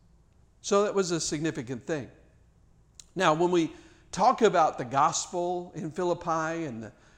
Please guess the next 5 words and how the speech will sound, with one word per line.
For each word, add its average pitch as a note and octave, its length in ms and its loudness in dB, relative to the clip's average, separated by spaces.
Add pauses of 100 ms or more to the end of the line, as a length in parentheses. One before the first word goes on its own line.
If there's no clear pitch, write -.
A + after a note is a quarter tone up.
(140)
church F3+ 360 0
in D3+ 120 0
Philippi, D#3 720 0 (540)
uh, C#3 320 0 (120)
it, - 480 -12